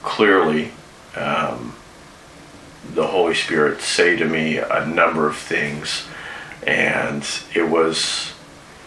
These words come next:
absolutely clear, um, that I was supposed to not go into science or engineering. Uh, I was not supposed to be in a position that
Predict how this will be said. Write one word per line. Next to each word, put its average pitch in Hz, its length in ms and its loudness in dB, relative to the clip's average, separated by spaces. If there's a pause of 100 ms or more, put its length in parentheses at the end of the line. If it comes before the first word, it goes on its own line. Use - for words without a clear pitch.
(760)
absolutely 95 680 4
clear, 78 640 4 (520)
um, - 440 -6 (640)
that - 180 0
I - 160 4
was - 120 -4
supposed - 460 -2
to 73 360 -2 (1080)
not 101 580 4
go 82 200 4
into - 160 -6
science - 440 0
or 67 140 -2
engineering. - 580 -4 (680)
Uh, 62 260 -4
I 73 220 4
was 71 200 -4
not 101 360 4
supposed 73 320 0
to 76 80 -8
be 76 200 -2
in 71 100 -2
a 71 100 0
position 76 640 -2
that 71 400 2